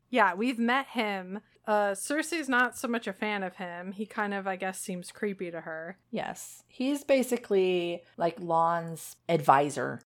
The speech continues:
Speaker 1: The eunuch would know about the other Cersei being on the pirate ship because he's instrumental of finding the women for the wife hunt.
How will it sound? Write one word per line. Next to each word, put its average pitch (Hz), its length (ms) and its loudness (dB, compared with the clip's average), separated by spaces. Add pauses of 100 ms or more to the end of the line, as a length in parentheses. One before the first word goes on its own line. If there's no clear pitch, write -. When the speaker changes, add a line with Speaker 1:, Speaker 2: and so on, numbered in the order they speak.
(140)
Speaker 1:
The 214 440 -2
eunuch 240 540 -2 (220)
would 247 320 0
know 185 520 -2
about 185 480 -4 (160)
the 202 180 -6
other 196 320 -2
Cersei 196 440 -8
being 190 220 -6
on 180 100 -10
the 180 60 -8
pirate 220 440 -4
ship - 280 -6
because 196 360 -10
he's 269 300 -2
instrumental 202 960 -6
of 190 200 -4
finding 196 480 -4
the 185 100 -6
women 190 360 -6
for 185 140 -12
the 175 100 -8
wife 202 300 -2
hunt. 156 260 -14